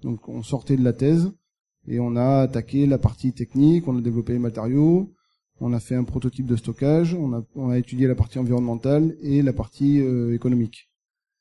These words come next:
Donc, on a levé tous les verrous de la première phase.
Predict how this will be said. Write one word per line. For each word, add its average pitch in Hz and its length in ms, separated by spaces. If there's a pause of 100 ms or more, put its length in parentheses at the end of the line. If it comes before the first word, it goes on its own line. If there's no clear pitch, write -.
(360)
Donc, 120 140
on 127 80
a 131 60
levé 131 240
tous 139 160
les 135 280
verrous 131 420
de 123 120
la 113 120
première 113 240
phase. 175 340